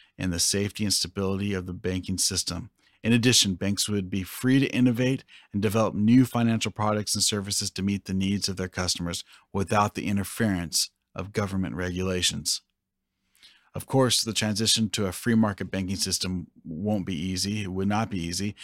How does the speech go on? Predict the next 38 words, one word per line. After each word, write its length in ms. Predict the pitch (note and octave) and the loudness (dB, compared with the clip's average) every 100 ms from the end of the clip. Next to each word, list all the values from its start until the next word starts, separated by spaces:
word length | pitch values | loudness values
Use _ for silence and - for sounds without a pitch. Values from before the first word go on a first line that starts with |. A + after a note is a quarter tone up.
| - - | -20 -4
and 120 | A2 | 2
would 120 | A#2+ B2+ | 4 4
require 380 | B2 C3+ C3 | 2 2 4
a 100 | B2 | 4
significant 840 | A2 - A#2+ A#2+ C3 B2+ B2 - - | 2 0 0 2 2 2 -2 -4 -2
o-, 260 | A2+ A2 - | -2 -2 -4
overhaul 560 | A#2 A2 F#2+ F#2+ F#2 F2 _ _ - | -4 -2 -2 -2 -4 -6 _ _ -4
in 140 | G2+ | 0
this 160 | G2 - | 0 0
current 320 | - A2 G2 | -2 -2 0
regulatory 800 | F#2+ G2 F#2+ - G2 F#2+ F#2+ F#2+ _ _ G2 | -2 -2 -4 -4 -4 -2 -4 -6 _ _ -4
and 180 | F2+ | -2
legal 260 | F2+ F#2 F2 | 0 -2 -4
framework. 580 | - F2 D#2+ D#2 - - _ _ _ | -4 -4 -2 -4 -6 -14 _ _ _
However, 560 | - G#2 G2+ E2+ E2 _ _ _ _ - | -2 0 0 -2 -8 _ _ _ _ -10
the 60 | |
benefits 480 | F2+ G#2 A2+ A#2 A#2 | -2 0 0 0 -2
of 100 | F#2+ | -2
a 60 | F#2 | 0
stable 720 | - - G2 G#2 A2+ A#2+ A#2 _ _ - | 0 0 -2 -2 -2 -4 -8 _ _ -6
and 140 | F2+ | -4
efficient 460 | F2+ G#2+ G#2+ G#2+ G2+ | -2 0 0 0 -2
banking 340 | F#2+ F#2+ F#2 | -4 -4 -4
system 400 | - F#2 G2+ G2 | -2 -2 -2 -2
that 160 | F2+ - | -2 -4
operates 480 | F#2+ F#2 G2+ G#2 - | -4 -2 -4 -4 -4
on 220 | F2+ E2+ | -4 -4
market 380 | E2+ G2+ G#2+ - | -4 -6 -8 -4
principles 600 | A#2 A2 A#2 B2+ C3 - _ _ _ | -4 -2 -2 0 0 -4 _ _ _
would 160 | - F2 | -10 -8
far 440 | - B2 B2 C3+ | -6 0 2 2
outweigh 320 | B2 G#2 A2+ | 0 0 0
the 120 | A2 A2 | -2 -6
cost 560 | - A#2+ G2 F#2+ - | -4 -2 -2 -4 -6
of 100 | - | -6
such 260 | - F#2+ - | -4 -2 -4
a 60 | |
transition. 680 | F#2 G2 F#2 F#2 F2+ - B1+ | -4 -2 -2 -2 -2 -4 -6